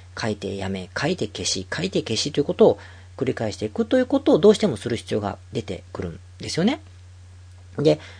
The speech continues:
プロモーションについても、有料だったら後で言いますけど、やり方はあるけれども、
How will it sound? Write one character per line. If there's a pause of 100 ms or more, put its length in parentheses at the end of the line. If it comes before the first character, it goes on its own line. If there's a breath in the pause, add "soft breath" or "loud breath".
プ
ロ
モ
ー
シ
ョ
ン
に
つ
い
て
も、
有
料
だ
っ
た
ら
後
で
言
い
ま
す
け
ど、
や
り
方
は
あ
る
け
れ
ど
も、